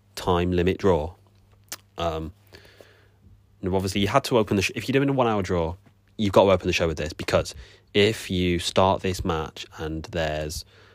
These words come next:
an hour, ten minutes left of the show, everyone knows you're doing an hour draw, right? So totally made sense why they opened the show with this. Um, now, I've heard some debate already about people saying, um,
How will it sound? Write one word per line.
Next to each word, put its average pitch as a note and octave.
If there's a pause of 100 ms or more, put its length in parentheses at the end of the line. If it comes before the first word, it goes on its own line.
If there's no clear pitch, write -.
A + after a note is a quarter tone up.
(240)
an F2+
hour, F2
ten F#2
minutes E2+
left E2+
of E2+
the -
show, F#2+ (640)
everyone G2
knows E2+
you're F2
doing E2
an D#2+
hour D2+
draw, C#2 (180)
right? -
So D#2 (1300)
totally A2
made G2
sense F2
why E2+ (100)
they F2+
opened F2
the E2+
show E2+
with D#2+
this. - (140)
Um, D#2 (1500)
now, G#2
I've G2+
heard B2+
some C3
debate G#2
already F2+
about E2+
people F#2
saying, E2 (200)
um, D2+